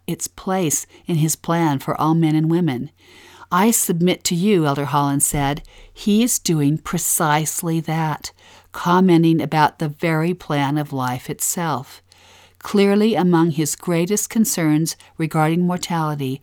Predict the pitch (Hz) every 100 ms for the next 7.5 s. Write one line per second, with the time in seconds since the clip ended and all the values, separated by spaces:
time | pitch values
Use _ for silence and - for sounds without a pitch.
0 | - - - 131 135 131 - - 156 165
1 | 180 202 170 165 - 160 147 151 - 147
2 | 143 139 131 - - _ 143 123 160 156
3 | 165 160 156 147 - 160 143 147 123 -
4 | - _ - _ 185 165 160 - - 160
5 | - _ - 175 175 175 - - 180 147
6 | - 156 160 135 - 156 151 143 - 156
7 | 151 147 127 -